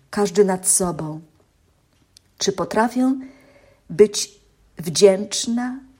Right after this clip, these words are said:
wdzięczny? Czy mówię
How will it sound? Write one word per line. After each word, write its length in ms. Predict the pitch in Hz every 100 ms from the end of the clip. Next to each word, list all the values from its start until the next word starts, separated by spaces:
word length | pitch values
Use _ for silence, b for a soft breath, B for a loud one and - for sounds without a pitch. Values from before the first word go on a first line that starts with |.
| _ _
wdzięczny? 960 | 170 139 190 165 170 - - 185 202 214 _ _ _ _ _ _ _ _ _ _ _
Czy 220 | - 202
mówię 640 | 185 208 285 277 285 294